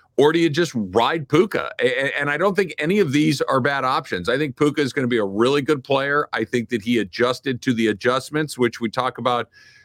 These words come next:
so frequently. But to kind of bring this thing full circle again, I think the Davis Allen of it all is really fascinating. He, he show,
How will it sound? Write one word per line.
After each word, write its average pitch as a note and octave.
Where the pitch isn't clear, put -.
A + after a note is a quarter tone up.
so C#3+
frequently. C3
But A#2
to A2+
kind D3
of B2+
bring D3
this C3
thing C3
full A#2+
circle E3+
again, A2
I C3
think D#3
the B2+
Davis C#3
Allen D3
of A#2+
it A2+
all A2+
is B2+
really A#2+
fascinating. B2
He, C#3+
he D3+
show, D#3+